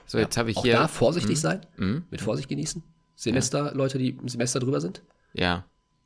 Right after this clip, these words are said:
Speaker 1: genau.
Speaker 2: Find ich,
Speaker 1: Klar,
Speaker 2: weil
Speaker 1: natürlich,
Speaker 2: es
Speaker 1: ja.
Speaker 2: gibt da auch immer so der eine oder andere, der sagt, „Ey,
Speaker 1: Vollkommen.
Speaker 2: war alles chillig, war alles entspannt, Vorklinik, ey, mach dir keinen Stress.
Speaker 1: Jo.
Speaker 2: Physikum, ey, die waren super nett, das war überhaupt gar kein Thema.“ Ja, und damals hat man sich selber genauso eingeködelt.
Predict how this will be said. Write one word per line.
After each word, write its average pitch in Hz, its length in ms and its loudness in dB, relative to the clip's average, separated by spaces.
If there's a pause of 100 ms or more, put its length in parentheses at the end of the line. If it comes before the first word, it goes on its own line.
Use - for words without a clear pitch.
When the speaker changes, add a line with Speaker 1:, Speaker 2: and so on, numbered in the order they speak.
(120)
Speaker 1:
genau. 127 220 4
Speaker 2:
Find 110 120 2
ich, 147 160 -2
Speaker 1:
Klar, 151 200 -2
Speaker 2:
weil 104 200 4
Speaker 1:
natürlich, - 180 0
Speaker 2:
es - 120 -6
Speaker 1:
ja. 123 100 -2
Speaker 2:
gibt 95 140 -2
da 113 80 4
auch 131 180 2
immer 135 160 0
so 139 160 2
der 131 180 0
eine 131 180 2
oder 131 120 2
andere, 131 180 2
der 113 60 2
sagt, 117 140 -4
„Ey, - 80 -6
Speaker 1:
Vollkommen. 135 200 2
Speaker 2:
war 92 120 2
alles 123 260 0
chillig, 127 380 2
war - 80 -2
alles 127 220 -2
entspannt, 120 440 0
Vorklinik, 127 640 0
ey, 123 60 0
mach 127 160 2
dir 127 120 -2
keinen 123 260 0
Stress. - 460 -2 (140)
Speaker 1:
Jo. 101 240 4
Speaker 2:
Physikum, 127 460 0
ey, 123 60 0
die 123 120 0
waren 127 160 6
super 127 260 -2
nett, 123 220 -2
das 120 140 -2
war 120 80 0
überhaupt 123 240 -2
gar 131 80 -2
kein 120 200 -2
Thema.“ 131 380 0 (400)
Ja, 92 240 0
und 90 140 -4
damals 87 280 0
hat - 80 -4
man 90 80 -8
sich 90 120 -2
selber 92 200 -2
genauso 87 300 -4
eingeködelt. 85 540 -6